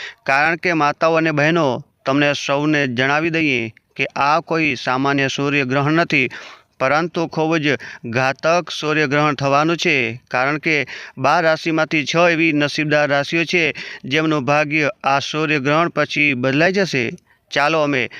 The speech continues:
બધી વાતો તમને વારાફરતી જણાવી દઈએ કે સૂર્યગ્રહણનો સમય શું રહેવાનો છે મિત્રો,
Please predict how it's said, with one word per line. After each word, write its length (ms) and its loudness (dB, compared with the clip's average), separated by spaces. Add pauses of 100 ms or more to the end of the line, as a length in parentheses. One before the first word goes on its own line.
(180)
બધી 360 2
વાતો 360 0
તમને 520 0
વારાફરતી 840 0
જણાવી 380 0
દઈએ 300 0 (320)
કે 140 0
સૂર્યગ્રહણનો 1120 0 (140)
સમય 280 2
શું 220 -2
રહેવાનો 400 2
છે 180 -2
મિત્રો, 440 0